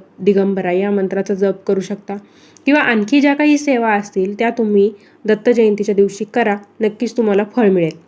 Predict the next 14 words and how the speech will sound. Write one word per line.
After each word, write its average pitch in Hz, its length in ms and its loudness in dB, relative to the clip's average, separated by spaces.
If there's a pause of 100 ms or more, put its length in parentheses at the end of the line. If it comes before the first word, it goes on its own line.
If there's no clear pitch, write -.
(760)
आता 226 180 0
तुमच्या 247 260 4
लक्षात 254 320 -2
आलं 240 160 2
असेल 220 320 -4
की 214 60 -4
दत्त 214 240 -4
जयंतीच्या 226 400 0
दिवशी 220 360 -2 (480)
कांदा 226 320 0
लसूण 240 300 -2
विरहित 208 440 0 (100)
दत्त 208 360 -8
महाराजांचा 202 720 -4